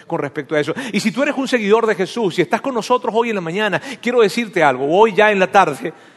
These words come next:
si estás hoy acá con nosotros y eres un seguidor de Jesús, quiero decirte algo.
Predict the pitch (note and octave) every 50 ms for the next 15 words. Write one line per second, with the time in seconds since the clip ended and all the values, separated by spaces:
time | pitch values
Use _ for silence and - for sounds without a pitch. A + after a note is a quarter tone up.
0 | _ _ _ _ _ _ _ _ - G3+ G3 G3 - A#3+ A#3 B3 C4+ C4+ A#3+ F3+
1 | - - E3 D#3+ - F3 D#3+ D#3+ D3+ - D#3+ C#3+ - B2+ A#2+ A#2 D#3+ F3 G3+ A#3+
2 | A3+ G#3+ B3 C#4+ C#4 - - G#3 F#3+ F3+ F3+ F#3 F#3 F#3+ F#3 D#3 D#3 - G3 F#3
3 | - - A#3+ A#3+ A#3+ A3 F#3 - - B3 G#3 E3 F#3 D3+ B2+ B2 A#2+ - - -